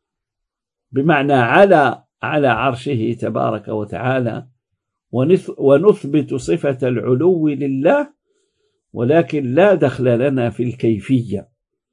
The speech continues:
نقول: "تليق أو يليق بجلاله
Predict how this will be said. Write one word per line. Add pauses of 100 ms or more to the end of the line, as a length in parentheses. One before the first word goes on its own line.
(1200)
نقول:
"تليق (320)
أو
يليق (840)
بجلاله